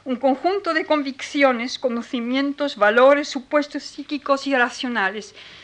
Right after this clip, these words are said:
que subyacen en las obras de su tiempo. Este sistema se sitúa por debajo del texto, dándole relieve y justificación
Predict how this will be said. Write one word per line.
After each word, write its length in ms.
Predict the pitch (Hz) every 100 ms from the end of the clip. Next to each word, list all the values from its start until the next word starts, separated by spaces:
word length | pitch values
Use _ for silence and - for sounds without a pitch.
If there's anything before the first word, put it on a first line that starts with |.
| - _
que 120 | 247
subyacen 920 | - 220 190 254 262 - - 160 165 - - - - - _
en 140 | - 202
las 220 | 196 -
obras 360 | 247 220 208 214
de 100 | 214
su 180 | 214
tiempo. 540 | 190 185 165 151 139 123 _ _ _ - - -
Este 300 | - 294 -
sistema 880 | 311 - - - 294 247 196 226 254 _ _ _
se 180 | -
sitúa 600 | 269 254 233 - 349 320
por 160 | 294 262
debajo 420 | 262 254 302 277
del 200 | 254 233
texto, 640 | - 233 233 - 175 165 - _ _ _ -
dándole 800 | 202 254 294 226 196 190 190 -
relieve 800 | 202 196 202 196 247 240 175 185 190
y 100 | 220
justificación 1300 | - 269 - 247 - 214 214 - - 262 196 196